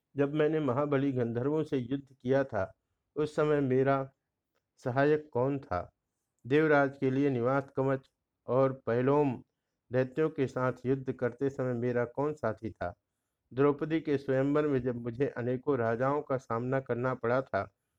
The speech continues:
उस समय किसने मेरी सहायता की थी? मैं, गुरुवर द्रोणाचार्य, इंद्र, कुबेर, यमराज, वरुण, अग्निदेव, कृपाचार्य, लक्ष्मीपति श्री कृष्ण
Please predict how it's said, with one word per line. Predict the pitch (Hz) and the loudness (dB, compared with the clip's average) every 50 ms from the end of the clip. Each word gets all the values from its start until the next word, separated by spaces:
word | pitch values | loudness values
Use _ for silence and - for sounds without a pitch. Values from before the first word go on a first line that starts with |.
| _ _ - | _ _ -8
उस | 135 131 - | -6 -4 -2
समय | 151 147 147 147 143 | -2 0 0 0 0
किसने | - 131 123 - - 156 156 | 0 -4 -6 -4 -4 -4 -2
मेरी | 156 143 135 135 135 | 0 2 2 0 0
सहायता | 131 - 113 98 120 117 113 - 127 120 | -4 -6 -6 -4 -4 -4 -2 -2 -4 -4
की | 123 - 107 101 | -4 -6 -10 -10
थी? | - _ 90 92 _ _ _ _ _ _ _ _ _ _ _ 131 | -10 _ -18 -18 _ _ _ _ _ _ _ _ _ _ _ -2
मैं, | 131 139 143 147 147 143 - _ _ _ _ _ _ _ _ _ _ _ _ _ _ _ _ _ 143 | 0 2 2 2 0 -4 -8 _ _ _ _ _ _ _ _ _ _ _ _ _ _ _ _ _ 0
गुरुवर | 151 160 165 165 160 147 | 2 4 6 6 6 6
द्रोणाचार्य, | 120 127 135 139 147 151 147 147 143 123 113 104 - - - 127 | 4 2 2 4 4 2 2 2 2 2 2 2 0 -4 -4 -2
इंद्र, | 139 147 147 135 120 | 0 0 0 -2 -2
कुबेर, | - - 127 123 127 143 147 143 120 | -4 -6 -6 0 2 2 2 2 0
यमराज, | 107 117 123 123 123 127 131 135 139 135 110 - _ _ 120 | 0 -2 -2 0 2 2 2 2 2 0 -4 -6 _ _ -2
वरुण, | 123 127 127 143 135 120 104 - _ _ _ _ _ _ _ _ _ - | 0 2 2 2 0 0 -4 -8 _ _ _ _ _ _ _ _ _ -2
अग्निदेव, | 135 143 147 151 156 151 135 131 117 107 104 - | 0 0 0 2 0 0 0 0 -2 -4 -4 -6
कृपाचार्य, | - 131 127 - 147 143 139 139 135 117 110 104 98 104 - _ _ _ _ _ - 127 | -6 -4 0 2 2 2 2 2 2 0 0 0 -4 -10 -12 _ _ _ _ _ -4 -4
लक्ष्मीपति | 127 123 - - 160 151 143 147 139 139 143 131 | -4 -4 -2 -2 -2 -2 0 -2 -4 -2 -4 -4
श्री | 131 - - 127 123 | -4 -2 -4 -4 -4
कृष्ण | 127 151 151 151 - 120 | -2 -4 -6 -6 -6 -14